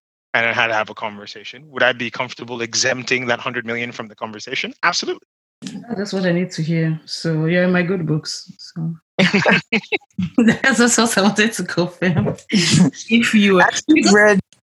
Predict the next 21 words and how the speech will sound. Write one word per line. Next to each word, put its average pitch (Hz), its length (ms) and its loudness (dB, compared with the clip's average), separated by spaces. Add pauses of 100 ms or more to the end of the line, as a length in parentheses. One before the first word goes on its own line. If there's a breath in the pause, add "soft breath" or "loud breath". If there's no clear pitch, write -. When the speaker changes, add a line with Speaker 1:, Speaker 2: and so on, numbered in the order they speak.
Speaker 3:
I 190 40 4
was 190 100 2
going 240 120 2
to - 80 -2
say, 202 160 4
I 185 100 6
read 202 360 2
a 165 60 2
story 160 640 2
on 151 220 2
Twitter. 147 680 2 (220)
Well, 156 200 4
this, 175 480 0
I 135 60 4
guess 156 200 2
it's 139 160 -6
supposed 151 300 2
to - 40 -2
be 143 100 4
real 135 240 6
life. - 840 0